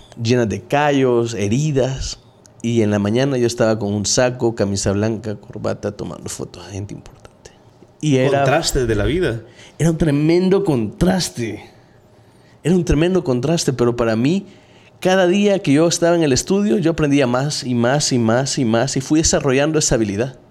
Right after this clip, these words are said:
Speaker 1: de la fotografía de una manera más profesional. Y por el otro lado, aprendí otra gran lección de vida.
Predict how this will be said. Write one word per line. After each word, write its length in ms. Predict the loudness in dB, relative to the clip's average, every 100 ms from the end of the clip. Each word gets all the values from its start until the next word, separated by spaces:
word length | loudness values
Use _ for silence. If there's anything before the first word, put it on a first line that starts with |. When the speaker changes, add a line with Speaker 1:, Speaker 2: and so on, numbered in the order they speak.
| _ _ _ _ -4
Speaker 1:
de 80 | -4
la 60 |
fotografía 720 | -4 -6 -6 -6 -4 -4 -4 -12 _ _ -4
de 100 | 0
una 200 | 2 2
manera 260 | 2 2 0
más 160 | -2 -8 -10
profesional. 720 | -4 -4 -2 -4 -2 -6 -10 -14 -20 -20 -20 -20 -20 -20 -8
Y 100 | -2
por 160 | 0
el 100 | 2
otro 220 | 2 2 2
lado, 420 | 2 2 -2 -6 -20 -20 _ -6
aprendí 460 | -4 0 0 2 0
otra 260 | 0 -2 -2 -2
gran 260 | 0 2 2
lección 300 | 0 0 0
de 100 | 0
vida. 280 | -2 -6